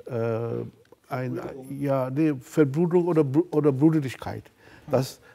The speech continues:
Speaker 1: der, der Prophet hat die Familien, auch die einzelnen Menschen gesagt, "Du bist der Bruder von ihm. Du bist der Bruder von ihm. Du bist der Schwester von ihm." Er hat manche Familien
Speaker 2: Und
Speaker 1: zusammengeführt.
Speaker 2: was wäre die Botschaft für uns
Speaker 1: Ja.
Speaker 2: heute?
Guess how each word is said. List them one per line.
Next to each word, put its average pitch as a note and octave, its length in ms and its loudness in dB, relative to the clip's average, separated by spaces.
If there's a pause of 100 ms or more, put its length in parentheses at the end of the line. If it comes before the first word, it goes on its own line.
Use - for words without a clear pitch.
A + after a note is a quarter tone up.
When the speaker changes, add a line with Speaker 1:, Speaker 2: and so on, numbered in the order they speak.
Speaker 1:
der, C3+ 180 0
der C#3+ 200 0
Prophet D#3 420 0
hat D#3 180 -2
die D3 60 -2
Familien, F3+ 680 -2 (380)
auch A#2+ 160 -4
die D3 180 -4
einzelnen D#3+ 480 0
Menschen D3 300 -2
gesagt, C#3 340 -2 (640)
"Du G3 220 6
bist G3 380 0 (260)
der C#3 120 2
Bruder E3 420 2
von D#3 320 -4 (100)
ihm. G2 260 -4 (1000)
Du F3 160 8
bist F#3+ 260 2
der E3 100 6
Bruder D3+ 320 4
von C3+ 260 -4
ihm. G#2 300 -8 (540)
Du E3+ 180 2
bist G3 180 2
der E3+ 80 2
Schwester D#3+ 400 -2
von C3 200 -8
ihm." G#2+ 200 -6 (360)
Er D3 120 0
hat F3+ 240 -2 (640)
manche E3+ 340 2
Familien C#3+ 360 -2
Speaker 2:
Und E3 80 -6
Speaker 1:
zusammengeführt. D#3 680 0
Speaker 2:
was C3+ 200 -4
wäre D#3 220 -4
die C#3+ 100 -8
Botschaft C#3+ 500 -8
für D3 140 -6
uns D3 100 0
Speaker 1:
Ja. A2+ 200 -2
Speaker 2:
heute? C#3+ 380 -6